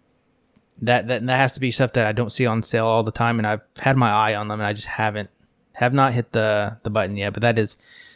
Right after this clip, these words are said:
a game called Ari or Ari and the Secret of Seasons. That's A R Y,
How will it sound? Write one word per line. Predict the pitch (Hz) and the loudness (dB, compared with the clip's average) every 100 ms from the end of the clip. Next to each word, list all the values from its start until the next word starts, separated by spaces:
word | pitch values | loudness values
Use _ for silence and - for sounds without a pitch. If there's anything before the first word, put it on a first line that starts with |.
| _ | _
a | 110 | -2
game | 117 131 | 2 2
called | 131 127 113 107 _ _ _ _ - | 2 2 2 -2 _ _ _ _ -4
Ari | 107 110 135 151 165 | 2 4 4 4 6
or | 151 104 | 4 4
Ari | 113 113 127 139 156 175 - _ | 2 2 0 0 -2 -4 -10 _
and | 127 117 | -2 0
the | 113 | 0
Secret | - 143 135 147 139 - | 0 0 2 2 2 -2
of | 117 | -4
Seasons. | - 127 135 135 | -2 -2 0 0
That's | 113 - - | 0 -2 -2
A | 120 | 0
R | - 117 117 | 2 2 2
Y, | 101 101 120 147 | 2 0 0 -2